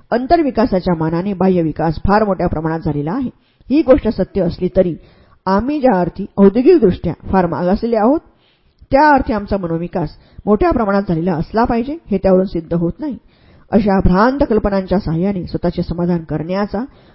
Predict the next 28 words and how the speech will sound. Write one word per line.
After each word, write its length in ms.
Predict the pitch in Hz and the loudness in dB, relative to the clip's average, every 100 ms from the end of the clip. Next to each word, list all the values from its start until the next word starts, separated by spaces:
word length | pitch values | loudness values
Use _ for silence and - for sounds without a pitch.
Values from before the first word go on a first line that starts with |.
| - | 0
व 120 | 262 269 170 - - - | 6 6 4 -6 -20 -4
स्वतःच्या 480 | 208 214 214 185 202 | 2 4 2 0 -2
हीन 320 | 170 196 302 | -2 -2 -2
स्थितीकडे 400 | - 208 202 196 | -2 -4 -2 0
पाहून 340 | 185 156 180 180 - - | 0 0 -2 -4 -10 -8
मनाला 320 | 190 196 190 | -2 0 0
वाटणाऱ्या 360 | 170 156 170 160 | -2 -4 -6 -4
विषादाचा 540 | 156 202 196 170 - - | -4 -4 -2 -4 -6 -8
उपशम 400 | 170 - 247 254 | -6 -6 -6 -4
करण्याचा 460 | 185 160 160 160 143 _ _ _ | -6 -4 -6 -6 -12 _ _ _
आपण 280 | 175 - 240 | -4 -2 -2
प्रयत्न 320 | 180 160 175 | -2 -2 -4
करीत 280 | - 160 175 | -8 -8 -8
असतो. 280 | 277 - - _ _ _ - - | -10 -12 -16 _ _ _ -20 4
परिस्थितीच्या 580 | 262 359 403 359 269 285 | 6 6 4 -2 0 0
सापळ्यातून 500 | 208 196 190 196 208 | 0 0 0 -2 -4
बाहेर 240 | 185 180 185 | -2 -2 -4
निसटून 320 | 165 - 156 - _ _ - | -8 -8 -10 -12 _ _ -4
काही 280 | 185 247 269 | -2 0 0
व्यक्तींना 420 | 202 - 156 170 - - | -2 -2 -8 -8 -12 -6
मनोविकासाच्या 800 | 208 262 254 254 202 - 170 180 | 2 2 2 -2 -4 -4 -4 -4
नभोमंडळात 560 | 165 175 208 180 156 147 - _ _ | -2 0 0 0 -4 -6 -12 _ _
उंच 220 | - 320 370 | -8 -4 -2
पदावर 340 | 240 294 311 | 0 0 -2
मारता 340 | 339 330 - | -6 -8 -6
येत 160 | 185 156 | -6 -6
असतील, 260 | 170 - 233 - _ _ _ _ _ | -10 -8 -10 -12 _ _ _ _ _
पण 220 | 277 247 | 4 4